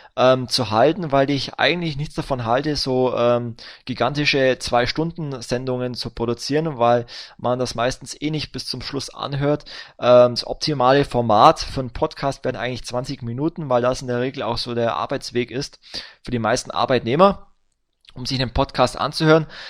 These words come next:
Wir sind jetzt knapp bei siebenunddreißig Minuten, also ich muss da wohl noch ein bisschen an mir arbeiten.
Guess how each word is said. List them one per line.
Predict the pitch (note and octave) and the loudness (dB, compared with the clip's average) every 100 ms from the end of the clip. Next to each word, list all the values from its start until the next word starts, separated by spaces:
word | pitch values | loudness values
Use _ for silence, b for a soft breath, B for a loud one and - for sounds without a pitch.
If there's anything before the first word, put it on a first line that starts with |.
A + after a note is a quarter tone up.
| B B | B B
Wir | A#2+ | -8
sind | D#3 | 0
jetzt | D#3 - | 0 4
knapp | D3 - | 4 6
bei | C#3 | 2
siebenunddreißig | - A3 G#3 E3 E3+ E3 | 4 4 8 8 8 4
Minuten, | D#3 F3 F#3 | 4 4 6
also | D3 B2+ | 4 4
ich | C3 | 0
muss | C#3+ D3+ | -4 0
da | D3 C3+ | 0 2
wohl | |
noch | C#3 B2 | 0 -2
ein | |
bisschen | A#2+ - C3 | -4 -6 -4
an | B2 | -2
mir | A#2+ - | 0 0
arbeiten. | A2 C3 D3 C#3 C#3+ | 2 6 6 6 -4